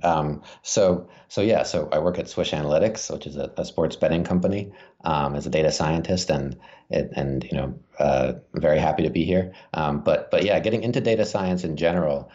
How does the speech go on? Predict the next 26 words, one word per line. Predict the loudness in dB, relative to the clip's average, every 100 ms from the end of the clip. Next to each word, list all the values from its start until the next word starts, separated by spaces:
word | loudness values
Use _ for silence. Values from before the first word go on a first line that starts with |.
| -18 -4
is, | -2 -2 -4 -8 -14 -8
is | -6 -2
interesting. | -2 -2 -2 -2 -2 -6 -10 -20 -6
Um, | -2 0 0 -2 -4 -8 -12 -20 _ -20 -16 -16 -16 -10
so, | -2 4 4 4 -2 -10 -4 -2 -2
so | -2 0
my | 0 2
background, | 0 0 -2 -4 -8
just, | -12 -14 -12
I | -8
guess, | -8 -8 -12
a |
little | -12 -4
bit | -2
of | -2 0
a, | 0 0
a | -2
little | -2
bit | 0
of | 0
background | 0 0 -2
on | -4
myself. | -4 0 0 0
I |
have | 0 0 2
a, | 2 2